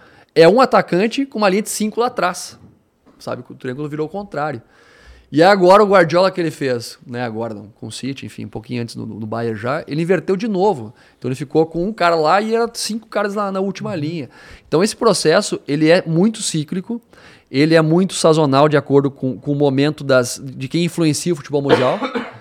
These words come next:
Speaker 1: E quem influencia o futebol mundial é a Champions e é também hoje muito a, a Copa do Mundo.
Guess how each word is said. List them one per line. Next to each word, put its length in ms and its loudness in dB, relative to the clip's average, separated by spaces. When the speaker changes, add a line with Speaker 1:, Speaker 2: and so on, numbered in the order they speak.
Speaker 1:
E 80 -10
quem 160 2
influencia 420 2
o 20 0
futebol 220 0
mundial 420 4
é 60 2
a 120 4
Champions 600 -4
e 120 4
é 40 4
também 380 0
hoje 240 0
muito 400 -2
a, 100 0
a 120 -4
Copa 220 -8
do 80 -6
Mundo. 280 -8